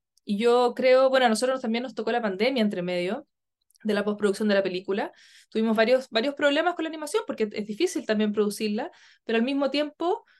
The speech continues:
eh, tiene esta cosa que, mm, que se puede hacer, sobre todo este tipo de animación, eh, más, más, más, más clásica,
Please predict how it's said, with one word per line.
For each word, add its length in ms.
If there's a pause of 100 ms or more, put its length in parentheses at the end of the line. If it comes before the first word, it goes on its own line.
(120)
eh, 380
tiene 160
esta 180
cosa 360
que, 460
mm, 280 (140)
que 120
se 120
puede 180
hacer, 220
sobre 200
todo 80
este 160
tipo 180
de 40
animación, 600 (280)
eh, 300
más, 480
más, 460
más, 380
más 160
clásica, 600